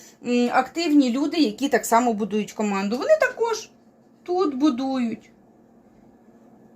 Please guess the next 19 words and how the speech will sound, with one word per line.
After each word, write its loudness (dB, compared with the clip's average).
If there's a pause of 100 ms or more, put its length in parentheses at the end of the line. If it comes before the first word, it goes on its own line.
(160)
Але 4
ж -6
дивіться, 2
ви 2 (1400)
все 6
одно 2
оплачуєте -4
свій 0
абонентський 2
внесок, -4 (460)
і 2
під 2
вами 2 (100)
будується 0
структура. -2 (1000)
Ви 4
нікого 8
не -2
запросили, 0